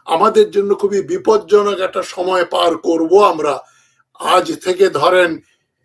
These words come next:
এপ্রিল মাসের প্রথম দিক পর্যন্ত, ঈদ, ঈদের পরে দুই চার দিন, পাঁচ দিন, সাত দিন, এবং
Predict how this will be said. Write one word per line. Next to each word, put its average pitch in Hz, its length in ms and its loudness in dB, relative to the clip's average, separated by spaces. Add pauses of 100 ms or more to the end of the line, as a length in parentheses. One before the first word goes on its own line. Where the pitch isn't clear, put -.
(1040)
এপ্রিল 190 460 4
মাসের 170 420 0 (680)
প্রথম 190 380 -2
দিক 320 300 4
পর্যন্ত, 127 480 -4 (840)
ঈদ, 175 340 -2 (220)
ঈদের 175 380 4
পরে 165 360 0
দুই 156 220 -4
চার 151 300 -2
দিন, 160 180 6
পাঁচ 147 240 0
দিন, 147 220 -6
সাত 147 240 -4 (140)
দিন, 135 140 0 (360)
এবং 151 140 -2